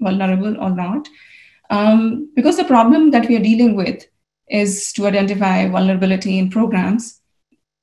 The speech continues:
Programming is, uh, logic in sequence. It's, it's all done sequentially. Uh, so that's why those lines of code have to be semantically linked. So that, that effort is required for, for training. Um, so,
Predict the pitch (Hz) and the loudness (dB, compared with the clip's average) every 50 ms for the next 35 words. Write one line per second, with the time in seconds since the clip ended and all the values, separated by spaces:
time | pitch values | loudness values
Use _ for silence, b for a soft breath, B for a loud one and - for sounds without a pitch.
0 | _ - 247 240 240 254 269 311 330 359 359 311 - 233 233 220 214 - - - | _ 4 4 4 6 4 2 2 2 0 -2 0 2 2 2 2 0 -4 -8 -18
1 | _ _ _ _ _ _ _ _ - - 196 190 190 190 190 190 196 196 226 220 | _ _ _ _ _ _ _ _ -6 -2 0 0 0 2 2 0 0 2 0 0
2 | 220 - 202 190 190 - 202 - - - - - - - - - - _ _ _ | 0 0 -2 -2 -2 -2 -4 -4 -4 -8 -8 -8 -10 -14 -18 -20 -20 _ _ _
3 | _ _ _ - - - - - 208 - 220 208 214 214 208 208 208 - 208 - | _ _ _ -14 -12 -12 -10 -8 -4 0 0 2 2 2 0 -2 -2 -6 -6 -4
4 | - 208 185 185 - - 170 - - - - _ _ _ _ _ _ _ - - | -2 -2 0 -2 -2 -2 -6 -6 -8 -10 -14 _ _ _ _ _ _ _ -6 -4
5 | 185 185 190 190 196 - 214 202 214 214 214 - 226 220 214 208 - 196 185 196 | -2 0 -2 -2 -4 -2 0 2 2 2 2 0 -2 0 0 -2 -2 -2 -2 -2
6 | 190 - - - _ - 196 202 202 196 214 - - 196 190 - - 214 196 196 | -4 -6 -12 -16 _ -8 -6 -6 -6 -6 -8 -6 -6 -6 -6 -4 -4 -4 -2 -2
7 | 190 185 - 196 185 180 180 180 180 - 185 175 175 - 190 185 - - - - | -4 -2 -2 -2 -2 -2 -2 -4 -6 -6 -6 -6 -4 -4 -2 -2 -4 -4 -8 -12
8 | - - - 196 202 208 208 208 214 214 226 240 233 - - - - 202 190 - | -16 -8 -6 -2 -2 -2 -2 -2 -2 0 0 0 -2 -6 -14 -8 -8 -8 -6 -4
9 | - 214 214 - 202 208 180 185 - - - 180 175 85 - - - - - _ | -4 -4 -4 -4 -6 -6 -6 -8 -8 -8 -8 -6 -6 -4 -6 -6 -8 -10 -10 _
10 | _ _ _ _ _ _ _ _ - 196 185 185 185 - - - 175 185 - - | _ _ _ _ _ _ _ _ -2 0 0 0 -2 -4 -8 -10 -10 -10 -8 -6
11 | 208 185 175 - - - - - - _ _ _ _ _ _ - - 196 196 190 | -6 -6 -4 -6 -6 -8 -8 -10 -14 _ _ _ _ _ _ -4 0 2 2 2
12 | 202 202 202 - - _ - - - 226 220 226 - | 2 0 -2 -6 -10 _ -14 -6 -4 -4 -4 -4 -8